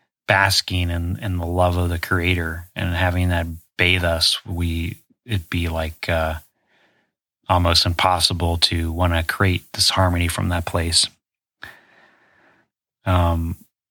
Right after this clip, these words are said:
and then Ra goes on to say, "Approximations of positive statements, it is a plane of a type of bipedal vehicle, which is much denser and more full of life." So apparently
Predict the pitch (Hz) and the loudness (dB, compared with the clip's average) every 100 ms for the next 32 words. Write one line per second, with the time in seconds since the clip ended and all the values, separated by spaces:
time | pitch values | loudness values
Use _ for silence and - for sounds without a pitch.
0 | _ _ _ _ _ _ _ _ _ 120 | _ _ _ _ _ _ _ _ _ 2
1 | 107 101 101 95 92 90 92 92 - 92 | 4 6 4 2 0 0 2 2 2 0
2 | 87 - 107 - 107 104 104 - 95 92 | 2 2 2 2 2 4 4 2 2 0
3 | 90 - 127 151 107 90 87 - 85 92 | -2 2 2 4 0 0 -2 -2 -4 -2
4 | 104 - - 104 104 104 - - 113 113 | 0 0 0 0 0 0 -2 2 4 4
5 | 107 98 90 87 - _ _ - 95 - | 4 2 -2 -8 -16 _ _ -6 -4 2
6 | 110 107 95 87 90 98 101 - 98 90 | 2 2 0 0 2 4 2 0 0 0
7 | 90 90 101 170 156 - _ _ _ _ | 0 -2 0 0 -2 -6 _ _ _ _
8 | _ 95 - 90 95 101 - - 104 92 | _ -4 0 2 2 2 2 -2 -4 0
9 | 110 113 110 104 - 95 92 95 - _ | 2 4 4 2 0 -2 -2 -4 -10 _
10 | _ 92 92 110 104 - 98 85 85 85 | _ 0 4 4 4 2 0 0 -2 -2
11 | 110 - - 87 92 90 90 87 87 | -2 0 -2 -2 -2 -2 -2 -2 -4